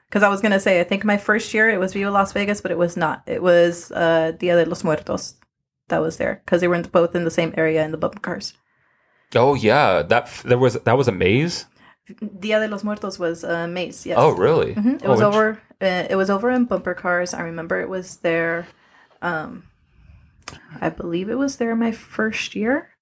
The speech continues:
Speaker 2: Mm-hmm.
Speaker 1: And I think it ended in twenty thirteen,
Speaker 2: Mm.
Speaker 1: I wanna say.
Speaker 2: Don't remember that maze either. I
Speaker 1: Yeah.
Speaker 2: don't remember that maze.
Speaker 1: It
Speaker 2: I
Speaker 1: was one of the three D mazes.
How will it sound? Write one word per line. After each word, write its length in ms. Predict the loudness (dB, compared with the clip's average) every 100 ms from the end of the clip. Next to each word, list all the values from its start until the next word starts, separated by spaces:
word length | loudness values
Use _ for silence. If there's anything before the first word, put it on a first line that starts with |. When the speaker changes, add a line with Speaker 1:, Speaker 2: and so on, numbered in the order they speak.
| _ -2
Speaker 2:
Mm-hmm. 320 | 2 2 0 -2
Speaker 1:
And 100 | 0
I 60 | 0
think 580 | 0 2 4 4 0 -8 -8
it 400 | 0 0 0 _ -2
ended 640 | 2 2 4 4 4 0 0
in 580 | 2 4 4 2 0 -4 _ _ _ _ _ _ _ -16
twenty 380 | -10 -2 0
thirteen, 400 | 2 0 0 -2 -6 -20 _ _ _ _ _ 4
Speaker 2:
Mm. 500 | 6 6 2 -2 -6 _ _ 0
Speaker 1:
I 40 |
wanna 180 | 0 0
say. 240 | -4 -8 _ _ _ _ 0
Speaker 2:
Don't 200 | 2 4
remember 320 | 2 2 4
that 180 | 4 2
maze 300 | 0 0 0
either. 360 | 0 0 -6 -14 _
I 60 | -2
Speaker 1:
Yeah. 80 | 0
Speaker 2:
don't 140 | 0
remember 300 | 0 0 0
that 200 | 0 0
maze. 280 | -2 -4 0
Speaker 1:
It 60 | 2
Speaker 2:
I 20 |
Speaker 1:
was 200 | 4 4
one 160 | 2
of 80 | 2
the 100 | -2
three 240 | -4 -6 -6
D 140 | -6
mazes. 540 | -10 -14 -16 -16 -18